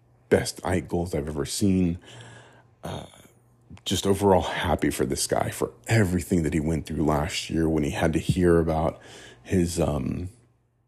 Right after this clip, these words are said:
you know, he wanted to turn in his armband. He went and asked Milis Anidi for a transfer, that he couldn't be here anymore,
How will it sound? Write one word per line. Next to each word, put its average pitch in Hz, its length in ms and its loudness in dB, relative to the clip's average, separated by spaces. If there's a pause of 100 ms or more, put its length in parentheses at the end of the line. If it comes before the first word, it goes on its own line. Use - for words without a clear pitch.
(920)
you 98 120 4
know, 76 420 -4 (560)
he - 220 -6
wanted 87 300 2
to 76 80 -10
turn 87 320 -2
in 80 100 -2
his 80 160 -8
armband. 95 840 2 (400)
He 104 240 0
went 90 220 0
and 80 140 -2
asked 80 240 -2
Milis 85 260 -2
Anidi 85 340 -4
for - 160 -6
a - 60 -6
transfer, 95 760 0
that 82 120 -6
he 95 100 -12
couldn't 90 340 -6
be 104 100 2
here 92 240 0
anymore, 90 640 -2